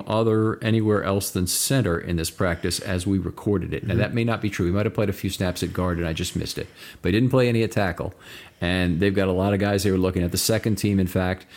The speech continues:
Speaker 1: was, uh, sixty-two is Sharp, right?
Speaker 2: Yep.
Speaker 1: Who's back with the team now?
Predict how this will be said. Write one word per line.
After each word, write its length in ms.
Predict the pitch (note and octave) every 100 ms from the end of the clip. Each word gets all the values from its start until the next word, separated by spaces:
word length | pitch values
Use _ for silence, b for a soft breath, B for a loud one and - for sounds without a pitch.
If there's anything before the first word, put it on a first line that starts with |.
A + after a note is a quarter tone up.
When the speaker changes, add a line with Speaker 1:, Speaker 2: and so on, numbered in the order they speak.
| B B -
Speaker 1:
was, 680 | F2+ F2+ F2 F2 E2+ -
uh, 220 | - F2+ F2+
sixty-two 480 | - - A#2 -
is 80 | E2
Sharp, 480 | - - F#2+ D#2+ -
right? 260 | F2+ F#2 G2
Speaker 2:
Yep. 160 | - A2+ b b b -
Speaker 1:
Who's 160 | G2+
back 300 | F#2 G#2 F#2+
with 80 | G2+
the 60 | F#2
team 280 | - G2+ G2
now? 260 | F#2+ G2